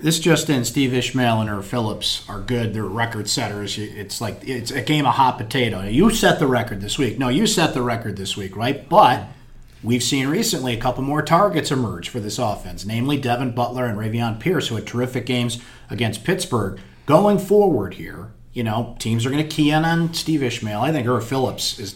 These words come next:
tough to guard, even by Clemson and, and, and good teams, because he's just so, he's like a water bug out there. He just finds his way and, and gets open. What else do you think we'll see develop in the second half from the offense? I mentioned a couple of names. There are, there are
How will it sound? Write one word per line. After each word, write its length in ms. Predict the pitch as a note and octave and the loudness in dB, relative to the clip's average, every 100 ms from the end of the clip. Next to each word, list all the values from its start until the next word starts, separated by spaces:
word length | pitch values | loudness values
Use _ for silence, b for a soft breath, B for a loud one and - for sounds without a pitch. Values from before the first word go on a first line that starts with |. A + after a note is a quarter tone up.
| - - | -14 -2
tough 240 | B2+ A#2+ | 0 0
to 60 | G2 | -4
guard, 380 | G#2+ A2 G#2 A2 | -4 -2 -2 -4
even 180 | G#2+ | -4
by 200 | F2 F2+ | -6 -10
Clemson 520 | F#2 - B2 C#3+ F#2 F2 | -10 -4 0 0 -2 -8
and, 340 | F2 F#2 F#2 | -10 -12 -10
and, 240 | F#2+ F#2+ | -10 -12
and 220 | - F#2 E2+ | -14 -12 0
good 220 | E3 E3 | 2 2
teams, 360 | F#2+ - - B B | -4 -6 -10 B B
because 280 | - G#2 G2 | -8 -6 -4
he's 140 | F#2+ - | -6 -4
just 240 | A2 - | -2 -2
so, 420 | A2+ A2 G#2 G2 B B | 0 0 -2 -4 B B
he's 100 | - | 2
like 80 | B2+ | 2
a 40 | |
water 320 | F#2+ A#2+ - G2+ | 6 6 6 4
bug 260 | G2 F#2 | -6 -6
out 180 | F#2+ F#2+ | -8 -8
there. 100 | G2 | -8
He 60 | G2 | -4
just 180 | G#2 | -6
finds 400 | - B2 C3+ C3 | 0 0 2 0
his 140 | A2+ G#2+ | -2 -4
way 240 | B2 C3+ | -2 -2
and, 80 | G#2+ | -4
and 180 | - G2+ | -8 -8
gets 240 | A2+ A2 | -6 -4
open. 400 | A2 C#3 - - - b b b b - | -2 -2 -2 -12 -20 b b b b -18
What 400 | - B2+ F#3+ - | -6 2 2 4
else 400 | F#3+ G3+ - - | 4 4 2 -6
do 140 | - D3+ | -2 2
you 80 | D3 | 2
think 260 | D3+ C3+ | 0 -2
we'll 120 | B2 | -2
see 300 | B2 - C3 | -2 -2 0
develop 540 | B2 G2+ B2 A#2 A2 A2+ | -2 -2 0 0 -4 -4
in 80 | G#2+ | -6
the 80 | |
second 380 | G2+ - A2 A2 | -4 -4 -4 -6
half 240 | A2 G#2 - | -6 -6 -6
from 160 | G#2 | -6
the 100 | G#2 | -2
offense? 480 | A2 A2 G2+ F2 - | 0 0 -2 -10 -10
I 40 | |
mentioned 300 | G2+ A#2 D#3+ | -6 -4 -2
a 40 | D#3+ | -2
couple 240 | E3 E3 | -2 0
of 60 | D3 | -2
names. 300 | C#3+ D3 D3 | 0 -2 -2
There 220 | C#3 C3 | -2 0
are, 200 | A#2+ A2+ | 0 -2
there 340 | G#2+ - A#2+ | -4 -6 -4
are 140 | A2 | -4